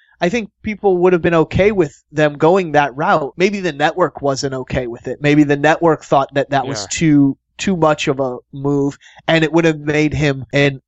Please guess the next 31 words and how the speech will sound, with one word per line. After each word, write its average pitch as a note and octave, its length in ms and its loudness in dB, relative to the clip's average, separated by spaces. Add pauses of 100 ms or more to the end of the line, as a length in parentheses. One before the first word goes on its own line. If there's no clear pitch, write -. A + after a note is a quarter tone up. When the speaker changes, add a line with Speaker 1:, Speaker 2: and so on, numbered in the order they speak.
(100)
Speaker 1:
unlikable D3 720 -2
character, G3+ 580 -2
which F#3 240 0
is F#3+ 120 -4
what F#3 200 0
we're D#3+ 140 -2
calling F#3+ 460 0
for. C3 220 -10
We C#3 140 -6
need F3 200 -2
a D#3+ 60 0
big D3+ 260 0
bad C#3+ 260 0
that D3+ 180 -6
is F#3+ 200 4
unlikable. C#3+ 680 -2 (140)
Speaker 2:
Right. G#2 140 -12
Speaker 1:
But D#3+ 100 0
since F3 200 0
he's D#3+ 240 -2
not D3 360 0
the D3 100 0
big C#3 260 0
bad, B2 360 -6 (280)
he's D#3+ 220 -2
just - 240 -6
a C3+ 60 -2
fill-in C#3+ 600 2 (300)
temporary C#3 640 0
guy, B2 400 -8 (380)
then D3+ 300 0